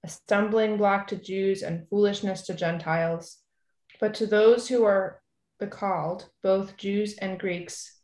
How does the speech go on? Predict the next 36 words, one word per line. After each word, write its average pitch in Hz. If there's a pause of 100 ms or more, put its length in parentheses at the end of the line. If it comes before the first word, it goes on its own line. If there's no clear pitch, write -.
(120)
Christ, 226
the 196
power 214
of 202
God 170
and 190
the 180
wisdom 175
of 180
God. 165 (1300)
For 226
God's 214
foolishness 240
is 196
wiser 185
than 180
human 196
wisdom, 170
and 175
God's 175
weakness 202
is -
stronger 196
than 175
human 180
strength." 160 (960)
Here 214
ends 196
the 196
reading, 180
and 180
at 175
Saint 190
Tim's 185
we 180
say, 180